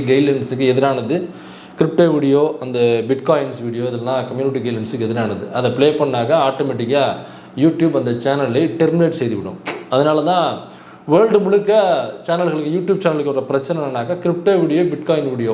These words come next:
முதல்ல, ஆ, சேனலுக்குள்ள அண்ணா திருட பர்சன், அந்த ஹேக்கர்ஸ் உள்ள நுழைஞ்சு கிரிப்டோ வீடியோவையோ அல்லது பிட்காயின் வீடியோவையோ லென்த் வீடியோவா ஸ்ட்ரீமிங் பண்ணி விட்டுருவாங்க. அதுல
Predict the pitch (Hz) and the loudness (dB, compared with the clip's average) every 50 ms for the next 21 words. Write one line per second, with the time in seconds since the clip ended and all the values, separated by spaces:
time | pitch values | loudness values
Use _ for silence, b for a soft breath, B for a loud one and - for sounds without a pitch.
0 | 113 131 135 143 151 160 175 180 170 160 139 117 104 90 B B B B B B | 0 0 0 2 2 4 4 4 4 4 2 0 -2 -4 B B B B B B
1 | B B - - 127 123 123 120 117 113 113 107 104 98 - - - 165 165 170 | B B -6 -2 0 2 2 2 2 2 2 2 0 -2 -2 0 0 2 2 2
2 | 175 180 165 147 143 135 135 127 123 120 120 117 110 104 104 104 104 104 - - | 2 0 2 2 4 4 4 4 2 2 0 -2 -2 -4 -4 -6 -8 -10 -12 -12
3 | - 127 127 143 156 151 147 139 127 131 120 127 123 120 120 120 113 110 110 113 | -10 -6 -2 0 0 0 0 -2 -2 -2 -2 -2 -4 -4 -4 -6 -6 -6 -6 -6
4 | 113 113 113 120 131 143 143 143 156 147 - 120 117 123 127 131 131 123 117 113 | -6 -4 0 0 2 2 2 2 0 0 0 -2 -4 -6 -4 -4 -4 -4 -4 -4
5 | 110 110 139 165 160 - 139 131 - 156 151 143 131 123 127 120 120 113 123 156 | -4 -4 -4 -6 -4 -6 -6 -2 0 2 2 2 2 0 0 0 0 0 0 0
6 | 156 143 143 139 123 117 117 113 143 139 131 123 117 113 107 107 104 110 127 160 | 0 0 0 0 -2 -2 -2 0 0 0 0 -2 -2 -2 -2 -2 -2 0 0 0
7 | 180 B B B B B B B - 123 131 143 151 151 165 160 139 131 127 123 | -2 B B B B B B B 0 2 2 2 2 2 2 2 2 2 2 2
8 | 120 135 151 147 - - - 139 139 139 131 120 123 123 113 110 - 110 110 110 | 2 2 2 0 0 0 0 0 0 0 0 0 -2 -2 -4 -4 -4 -4 -2 -2
9 | 104 104 120 175 196 180 165 151 151 | -2 -2 -2 0 2 2 4 4 4